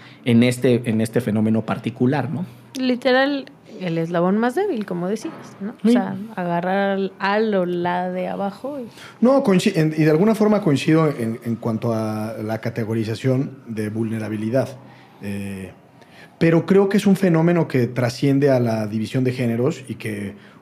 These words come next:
Speaker 3: un muchacho de cualquiera de las múltiples sierras que tenemos, pues está igualmente, un muchacho indígena, por ejemplo, está igu-, igualmente expuesto a sufrir este tipo de abusos y atropellos por parte de la autoridad,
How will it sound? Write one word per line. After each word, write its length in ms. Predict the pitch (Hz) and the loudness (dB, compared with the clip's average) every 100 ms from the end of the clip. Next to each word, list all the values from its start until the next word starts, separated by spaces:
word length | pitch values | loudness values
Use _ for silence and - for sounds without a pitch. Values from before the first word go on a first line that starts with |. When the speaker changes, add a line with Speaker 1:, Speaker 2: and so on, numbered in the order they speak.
| - | -4
Speaker 3:
un 160 | 117 | 0
muchacho 840 | 123 123 123 127 120 135 120 120 120 107 | 2 2 2 -2 0 -2 0 -2 -6 -8
de 140 | 101 | -10
cualquiera 580 | - 98 92 120 117 117 | -8 -10 -6 -4 -2 -2
de 80 | 104 | -4
las 200 | 95 95 | -8 -6
múltiples 420 | 120 113 113 104 | -4 -4 -8 -4
sierras 340 | 127 120 120 | 0 0 0
que 100 | 127 | -4
tenemos, 460 | 127 123 117 139 - - - | -2 0 0 -2 -6 -20 -14
pues 160 | - 110 | -8 0
está 100 | 147 | 2
igualmente, 480 | 151 156 156 143 139 | 4 4 2 0 0
un 120 | 135 | 0
muchacho 320 | 131 127 127 | 0 -2 0
indígena, 400 | 120 120 123 117 | 2 2 0 -2
por 120 | 110 | -4
ejemplo, 240 | 101 113 117 | -6 -6 -6
está 140 | 120 | -2
igu-, 340 | 127 113 127 123 | -2 -2 -8 -6
igualmente 460 | 110 131 131 131 | -2 0 0 0
expuesto 540 | 123 - 135 117 127 123 | -4 0 2 2 2 0
a 40 | |
sufrir 400 | 120 - 117 117 - - - | 0 -2 -2 -2 -8 -20 -12
este 180 | - 123 | -4 -2
tipo 200 | 113 127 | 0 0
de 80 | 110 | 0
abusos 320 | 113 113 - | 0 -2 -4
y 40 | |
atropellos 460 | 107 113 104 117 110 | -4 -2 0 0 0
por 180 | 104 101 | -6 -4
parte 260 | 113 120 | -4 0
de 20 | |
la 60 | 120 | 0
autoridad, 360 | 117 131 127 | 2 2 2